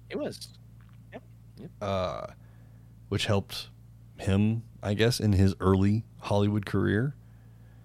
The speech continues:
Speaker 2: Um,
Speaker 1: Yeah.
Speaker 2: to kinda tie in with, with <laughs> nineties,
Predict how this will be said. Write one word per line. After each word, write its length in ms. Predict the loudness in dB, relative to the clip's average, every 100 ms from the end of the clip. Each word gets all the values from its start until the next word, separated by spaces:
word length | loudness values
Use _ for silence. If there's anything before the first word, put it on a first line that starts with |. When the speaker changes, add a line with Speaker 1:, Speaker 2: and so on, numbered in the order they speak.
| -20 -12 -2
Speaker 2:
Um, 720 | 2 4 4 2 0 -2 -4 -10 -20 -18
Speaker 1:
Yeah. 100 | -16 -16 -20 -20 -20 -20 -20 -20 -20 -20 -20 -20 -20 -20 -20 -20 -20 -20 -20 -20 -20 -20 -20 -20 -14 -8
Speaker 2:
to 220 | 2 2
kinda 340 | 2 2 4 4
tie 360 | 0 0 4
in 280 | 6 8 8
with, 260 | 6 0 0
with 380 | -2 -2 -4 -8 0 0 0
<laughs> 60 | 0
nineties, 880 | 2 4 6 8 8 8 4 -2